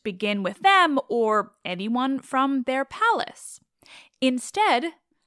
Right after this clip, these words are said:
Apollo walks on stage. But Apollo is not there in his capacity as a god, or rather, not entirely.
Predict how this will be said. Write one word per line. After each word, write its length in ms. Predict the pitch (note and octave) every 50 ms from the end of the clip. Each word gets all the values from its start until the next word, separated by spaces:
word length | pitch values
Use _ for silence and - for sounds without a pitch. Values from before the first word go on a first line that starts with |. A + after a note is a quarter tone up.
| _ _ _ _
Apollo 720 | C4 C4 - - D#4 F4 F#4 F4+ D#4 A#3 G#3+ A#3 C4 C#4
walks 480 | B3 G3+ G3+ G3+ G3+ G3+ - - - -
on 320 | - G3 F#3+ F#3 F#3 G#3
stage. 680 | - - - - - - - - - - - - - _ _ _ _ _ _ _ _ _ _ _ _ _ _ _ _ _ _
But 220 | - D#4 - - -
Apollo 920 | D4+ D4+ - - - - E4 F#4 A4+ B4 A4 D4 G#3 - E2+ D2 A#2 F3+ A3 -
is 220 | A3 A#3 A3 A3+
not 240 | A3 G#3+ G#3 G3+ G3
there 220 | G#3 G3 G3 G3
in 80 | G3+ G3
his 180 | G#3 F#3 F3
capacity 840 | - - F#3 - - A3+ A3 A3 A3 G#3+ - G#3 A3 G#3+ G#3+ G#3+ - -
as 320 | - - - - - -
a 60 | G3 - _
god, 500 | A#3 B3+ D4 D#4 D4+ C#4+ C4+ B3 A#3 G#3 - - _
or 240 | - G3+ G3 F#3+ G3 _ _ _
rather, 320 | - G3 F3 F3 - E3 F#3+
not 300 | G3 G3 F#3+ F3+ F3+ F3+
entirely. 560 | E3+ - - - - - C4 D#4+ F4+ G#4+